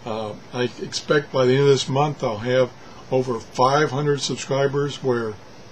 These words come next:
if you compare that to some YouTubers, they got thousands or hundreds of thousands. Not a big deal. But for me, you know, I'm just a little nobody.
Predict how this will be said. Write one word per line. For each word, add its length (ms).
if 100
you 100
compare 520
that 300
to 160
some 960
YouTubers, 840
they 140
got 180
thousands 920
or 80
hundreds 300
of 60
thousands. 480
Not 160
a 60
big 220
deal. 240
But 200
for 120
me, 680
you 60
know, 200
I'm 160
just 360
a 40
little 380
nobody. 560